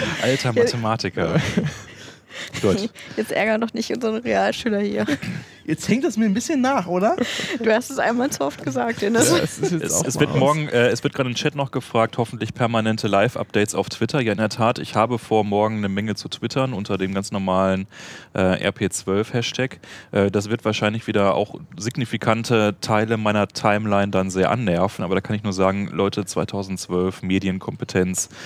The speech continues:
Speaker 1: legt in eurem Twitter-Client dann halt einen Mute-Filter auf das Hashtag R P zwölf und alles ist super. Ja, also deshalb, da ist jeder seines, ähm, seines eigenen Streams Schmied und Glückes.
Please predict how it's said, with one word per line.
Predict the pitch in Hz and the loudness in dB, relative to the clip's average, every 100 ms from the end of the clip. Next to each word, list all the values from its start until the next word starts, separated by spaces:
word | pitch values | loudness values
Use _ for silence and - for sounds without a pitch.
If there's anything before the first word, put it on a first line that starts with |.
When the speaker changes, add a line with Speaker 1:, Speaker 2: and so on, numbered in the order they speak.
| - - - - - | -12 -10 -12 -6 2
Speaker 1:
legt | 165 - | 2 4
in | 123 | 2
eurem | - 117 117 | 4 6 4
Twitter-Client | 110 123 123 107 - 104 98 104 107 - 107 | 2 0 4 2 6 6 8 6 2 -2 0
dann | 98 | 2
halt | 98 95 | 2 2
einen | 101 | 0
Mute-Filter | 98 107 - - 104 101 107 101 - | 0 0 -2 2 2 4 4 4 2
auf | 92 | 0
das | - - | -2 -2
Hashtag | 101 - - 98 - - | -2 -2 0 0 0 0
R | 92 | 0
P | - 85 | 0 -2
zwölf | - 131 170 185 - - | 0 2 4 2 0 -6
und | 110 120 123 - - | -4 -4 -6 -8 -2
alles | 98 92 - | 0 0 -2
ist | 87 | -4
super. | 95 85 - - - - | -6 -8 -12 -16 -14 -6
Ja, | 95 120 - | -4 -4 -4
also | 92 92 | -4 -2
deshalb, | 87 - 87 85 - - _ _ _ _ - _ - - - | -4 -2 -2 -2 -8 -20 _ _ _ _ -20 _ -20 -20 -6
da | - 95 95 | 2 4 4
ist | - - - | 2 -2 0
jeder | 98 92 | 4 4
seines, | 87 87 90 - | 4 0 0 0
ähm, | 87 87 87 85 87 | 0 0 -4 -8 -4
seines | 92 90 - | -2 -2 2
eigenen | 98 98 92 90 87 90 - - - | 2 2 0 0 -2 -6 -12 -20 -10
Streams | - - - 185 180 170 - - - | -8 -4 -2 0 2 0 -2 -4 -2
Schmied | - 107 92 92 - - | 0 2 2 2 -2 -8
und | 85 85 - - | -8 -8 -10 -10
Glückes. | - - - - - | -6 -6 -8 -12 -14